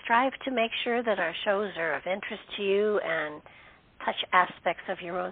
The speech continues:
spiritual development that you've been working on. And hopefully,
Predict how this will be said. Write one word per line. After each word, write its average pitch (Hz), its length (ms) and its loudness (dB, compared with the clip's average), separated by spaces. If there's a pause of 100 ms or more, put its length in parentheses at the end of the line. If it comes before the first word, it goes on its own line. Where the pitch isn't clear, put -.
(120)
spiritual 190 360 -2
development 185 680 2
that 165 120 -8
you've 180 160 -8
been 175 160 -8
working 190 400 0
on. 214 280 4 (840)
And 277 200 2
hopefully, 247 640 2